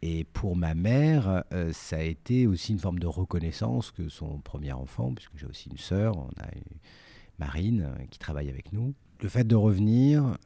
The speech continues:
euh, et de, de reconnaître le, le, la propriété du vitaliseur de façon consciente,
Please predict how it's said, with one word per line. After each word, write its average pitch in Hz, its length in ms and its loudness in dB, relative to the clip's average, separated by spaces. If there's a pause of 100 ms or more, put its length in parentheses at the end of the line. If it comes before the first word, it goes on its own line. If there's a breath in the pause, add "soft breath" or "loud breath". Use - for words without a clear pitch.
(120)
euh, 82 680 -4 (140)
et 110 120 2 (440)
de, 92 200 -4 (320)
de 95 100 -2
reconnaître 110 760 2 (100)
le, 73 160 -6
le, 65 140 -8
la 64 160 -8
propriété 95 580 -2
du 73 140 -14
vitaliseur 71 800 -6
de 71 100 -12
façon 78 260 -8
consciente, 107 720 -4